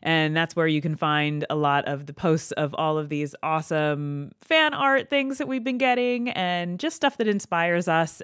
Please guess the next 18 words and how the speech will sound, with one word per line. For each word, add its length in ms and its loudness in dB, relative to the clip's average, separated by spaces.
and 360 -6
all 360 0
kinds 260 -4
of 80 -10
fun 220 -2
things. 260 -4
We 80 -4
don't 160 0
post 240 2
a 60 -8
ton, 420 -2
so 420 4
it, 320 -2
we 180 -2
are 200 -4
a 60 -2
good 200 -4
follow. 400 -4